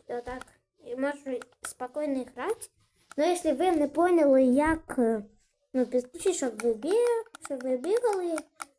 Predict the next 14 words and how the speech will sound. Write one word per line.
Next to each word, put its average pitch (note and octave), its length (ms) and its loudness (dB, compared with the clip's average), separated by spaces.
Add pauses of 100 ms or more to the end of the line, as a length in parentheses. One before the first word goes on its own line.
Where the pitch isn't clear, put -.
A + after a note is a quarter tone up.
(420)
ну, C4 200 -6
я F4 180 0
теж F4+ 260 0
доволі B3 520 -2
довго, A#3 680 -4 (880)
ну, A3 140 -12
як G#3 180 -16
вам G#3 160 -14
сказати, G#3 500 -10 (800)
думав, G4 680 0 (500)
е, A3+ 420 -4 (160)
типа, G#3+ 260 -12
як A#3+ 400 -6
його G#3+ 200 -14